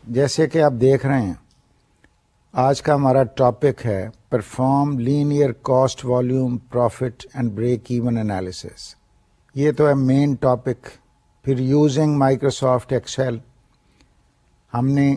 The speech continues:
ان problems کو حل کرنے کے لیے Microsoft Excel کا استعمال کیسے کرنا ہے، وہ آپ کو سمجھایا جائے گا۔ آئیے اگلی slide پہ چلتے ہیں۔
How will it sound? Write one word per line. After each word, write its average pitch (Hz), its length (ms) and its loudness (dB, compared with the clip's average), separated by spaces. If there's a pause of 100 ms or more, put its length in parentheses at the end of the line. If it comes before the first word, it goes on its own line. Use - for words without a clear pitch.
(300)
ان 143 200 -2 (120)
problems 131 460 2
کو 120 180 -2
حل 120 100 0 (120)
کرنے 120 260 0
کے 120 140 -6
لیے 110 280 -4 (160)
Microsoft 117 760 -4
Excel 139 440 0
کا 139 180 0
استعمال 123 400 -4
کیسے 117 320 -4
کرنا 110 320 -6
ہے، 107 140 -6
وہ 120 160 0
آپ 110 180 0
کو 110 200 -6 (120)
سمجھایا 104 360 -4
جائے 104 300 -6
گا۔ 104 100 -10 (840)
آئیے 151 300 4
اگلی 143 320 0
slide 143 300 4
پہ 147 100 2
چلتے 131 380 -2
ہیں۔ 156 140 -4